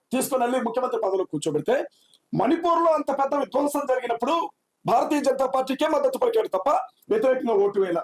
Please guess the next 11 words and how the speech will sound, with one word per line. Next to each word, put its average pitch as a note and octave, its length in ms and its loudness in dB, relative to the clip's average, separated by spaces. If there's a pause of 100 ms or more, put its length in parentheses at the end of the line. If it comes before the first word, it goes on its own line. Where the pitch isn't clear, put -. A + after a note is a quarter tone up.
(100)
అప్పుడే G#3 320 0
అందరి B3 260 0
మనసు A#3 220 -4
విరిగిపోయింది A3+ 460 0
దాని D#3+ 120 -4
మీద. E3+ 120 -2 (480)
కానీ C4+ 300 0
తన C#4+ 280 -4
సొంత B3+ 320 -2
రాష్ట్రంలో F3+ 580 -2 (560)
ఒక G#3 160 -2